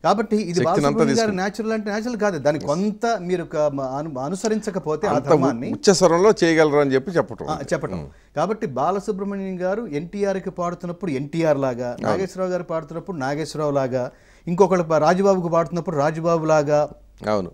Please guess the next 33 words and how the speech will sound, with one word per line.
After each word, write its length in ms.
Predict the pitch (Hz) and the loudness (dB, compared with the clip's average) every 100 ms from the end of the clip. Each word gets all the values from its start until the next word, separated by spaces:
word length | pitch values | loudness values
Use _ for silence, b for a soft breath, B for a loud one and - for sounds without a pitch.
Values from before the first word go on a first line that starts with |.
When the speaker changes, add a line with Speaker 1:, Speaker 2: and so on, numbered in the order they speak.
| - | 0
Speaker 1:
పాడుతున్నప్పుడు, 720 | 143 190 220 202 135 123 165 | 4 6 8 6 4 0 -2
Speaker 2:
మ్మ్. 380 | 196 190 160 - | -2 -6 -8 -2
Speaker 1:
ఘంటసాల 380 | 143 190 233 226 | 0 2 2 4
గారి 180 | 220 214 | 4 4
పాట 220 | 202 196 | 4 2
పాడుతున్నప్పుడు 520 | 180 190 180 185 208 | 2 0 0 -4 -2
ఘంటసాల 420 | 143 160 175 208 | 0 0 2 2
లాగా 320 | 196 196 190 202 | 6 6 6 4
పాడకపోతే 1040 | - 165 214 214 202 190 - 185 143 240 B - | 4 4 6 4 8 8 10 8 8 4 B 0
ఎలా 180 | 160 226 | 6 8
మ్యాచ్ 240 | 233 226 | 6 6
అవుతుంది? 400 | 220 220 220 220 | 4 2 -4 -6
Speaker 2:
మ్మ్. 240 | 170 - - | -10 -6 2
అవదు. 420 | 185 180 139 190 - _ | 2 2 0 -4 -14 _
Speaker 1:
దానికి 360 | 107 131 175 196 | -6 0 4 4
అది 80 | 165 | 6
లాజిక్ 320 | 165 196 208 | 4 4 2
అయినప్పుడు 240 | 214 226 | 2 2
దీనికి. 320 | 180 185 151 131 | 0 0 0 -4
కాబట్టి 680 | - 165 208 208 185 285 294 B - | 2 4 4 2 0 0 -6 B 0
మీరు 180 | 190 202 | 2 4
మీ 160 | 196 | 4
గొంతులోనే 400 | 226 233 233 233 | 6 6 4 2
పాడడం 340 | 226 214 202 214 | 4 2 4 0
అనే 140 | 208 | 0
సజెషన్స్ 380 | 202 226 220 220 | 0 2 2 2
మనం 160 | 220 | 2
ఇవ్వకూడదు 540 | 202 202 220 226 139 - - - - - | 6 6 8 6 4 -4 -14 -20 -16 -4
Speaker 2:
హే, 40 | |
Speaker 1:
పేరు 120 | 160 147 | 0 8
Speaker 2:
నేను 200 | 220 233 | 10 10
Speaker 1:
వచ్చేంత 360 | 226 226 196 | 10 6 8
వరకు. 240 | 151 - | 2 0